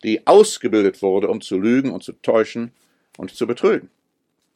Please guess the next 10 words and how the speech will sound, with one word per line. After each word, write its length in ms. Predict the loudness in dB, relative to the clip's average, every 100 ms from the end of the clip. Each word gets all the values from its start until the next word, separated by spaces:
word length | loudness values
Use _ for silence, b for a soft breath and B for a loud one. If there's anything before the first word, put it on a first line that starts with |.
| _ _
Das 180 | -6 -6
ist 140 | -2
sein 160 | 0 0
Hintergrund. 720 | -2 -6 -6 -8 -10 -20 -20 _ _ _ _ _ _ _ _ -8
Man 80 | -4
darf 100 | -4
auch 120 | -4
nicht 180 | -6 -6
verse-, 360 | -4 -4 -6
vergessen, 600 | -6 0 0 0 -6 -8